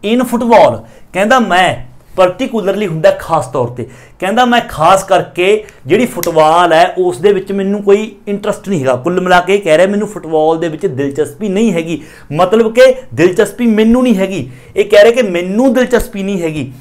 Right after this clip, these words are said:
ਹੁਣ ਜੇਕਰ ਆਪਾਂ ਕਹਿ ਦਾਂਗੇ, "I am not interesting", ਤਾਂ ਇਹਦਾ ਮਤਲਬ ਇਹ ਹੋ ਜਾਊਗਾ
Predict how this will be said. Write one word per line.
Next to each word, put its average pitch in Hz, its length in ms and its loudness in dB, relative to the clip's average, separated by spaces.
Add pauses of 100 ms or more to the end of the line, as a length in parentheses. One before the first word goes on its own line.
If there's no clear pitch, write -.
(220)
ਹੁਣ 226 80 0
ਜੇਕਰ 202 360 2
ਆਪਾਂ 220 240 2
ਕਹਿ 214 120 0
ਦਾਂਗੇ, 233 220 2
"I 208 380 0
am 202 80 -8
not 202 600 0
interesting", 180 720 -4 (200)
ਤਾਂ 220 100 2
ਇਹਦਾ 220 260 4
ਮਤਲਬ 226 320 0
ਇਹ 226 180 0
ਹੋ 190 160 -2
ਜਾਊਗਾ 165 480 2